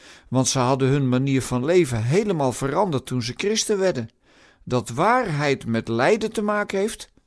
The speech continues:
dat weten we maar al te goed. Denk maar eens aan meneer Navalny, die het tegen Poetin durfde op te nemen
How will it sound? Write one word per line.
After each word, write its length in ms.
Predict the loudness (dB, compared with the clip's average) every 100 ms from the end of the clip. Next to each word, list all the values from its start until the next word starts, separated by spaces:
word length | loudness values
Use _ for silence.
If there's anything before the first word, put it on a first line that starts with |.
| _ _
dat 160 | -6 -2
weten 300 | -2 -2 -4
we 60 |
maar 160 | -2 0
al 180 | 2 0
te 100 | -4
goed. 320 | -2 -2 -4 -20 _ -20 -20 -10
Denk 300 | 0 0 2
maar 100 | 2
eens 180 | 2 0
aan 100 | 0
meneer 320 | -2 -2 -4
Navalny, 760 | -2 -4 0 2 2 2 -6 -8 _
die 220 | -6 0
het 120 | 0 2
tegen 340 | 0 0 -4
Poetin 380 | -2 0 0 0
durfde 420 | 2 0 -2 0
op 200 | 0 -2
te 120 | -4
nemen 400 | -4 -2 -2 -2